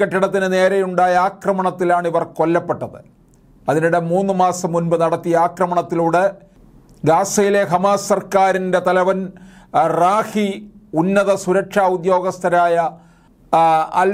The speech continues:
സിറാജ്, സമി ഔദേഹ് എന്നിവരെയും വധിച്ചെന്ന് ഇസ്രായേൽ സൈന്യം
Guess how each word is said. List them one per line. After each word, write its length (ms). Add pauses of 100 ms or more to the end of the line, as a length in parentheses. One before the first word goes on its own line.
(100)
സിറാജ്, 540 (920)
സമി 300 (480)
ഔദേഹ് 500
എന്നിവരെയും 600
വധിച്ചെന്ന് 480
ഇസ്രായേൽ 360 (120)
സൈന്യം 380